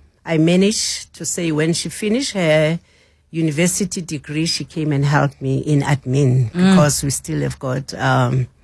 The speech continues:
Speaker 1: problem with, uh, job seekers and all that. Yeah, so she's doing my admin because, as I've explained that, you know, if our children, we educate them
Speaker 2: Mm.
Speaker 1: and roll them into our business,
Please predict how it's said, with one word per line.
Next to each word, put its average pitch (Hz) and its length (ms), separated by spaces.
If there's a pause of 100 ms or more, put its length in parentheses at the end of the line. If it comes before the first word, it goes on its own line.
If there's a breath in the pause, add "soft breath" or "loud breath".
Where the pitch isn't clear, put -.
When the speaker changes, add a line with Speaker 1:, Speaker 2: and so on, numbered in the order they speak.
(640 soft breath)
Speaker 1:
problem 170 520
with, 143 280
uh, 135 560 (320)
job 175 360
seekers 151 600
and 139 160
all 151 240
that. - 480 (520)
Yeah, 135 340
so 135 280
she's 139 360
doing 139 340
my 135 140
admin 135 600
because, 131 560
as 139 240
I've 131 160
explained 131 520
that, 123 280
you 127 100
know, 131 380
if 151 380
our 151 220
children, 151 520
we 139 140
educate 151 600
them 165 280 (120)
Speaker 2:
Mm. 196 360
Speaker 1:
and 151 440 (180)
roll 160 400
them 233 220
into 185 440
our 143 220
business, 143 640